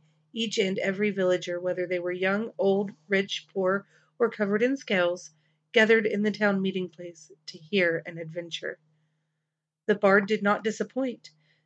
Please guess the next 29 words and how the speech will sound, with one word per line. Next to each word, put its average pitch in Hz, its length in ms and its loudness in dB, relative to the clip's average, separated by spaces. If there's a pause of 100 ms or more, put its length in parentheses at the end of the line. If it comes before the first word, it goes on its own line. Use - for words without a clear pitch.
(100)
delivering 220 480 6
a 214 80 2
tale 208 300 2
of - 160 -4
great 220 260 4
suspense 214 540 -2
and 196 120 -2
detailing 202 460 -2
the 190 140 -2
exploits 190 540 -4
of 185 120 -6
one 196 260 -4
family 185 360 -2
of 180 100 -2
dragons 180 440 -4
living 180 200 -8
to - 140 -20
the 190 80 -8
east. 185 540 -12 (640)
As 220 140 0
you 233 80 2
can 226 140 -4
imagine, 185 420 -2
Harlan 196 460 2
eagerly 196 400 2
drank 180 280 -2
in 180 120 -2
every 175 200 -4
word. 170 300 -4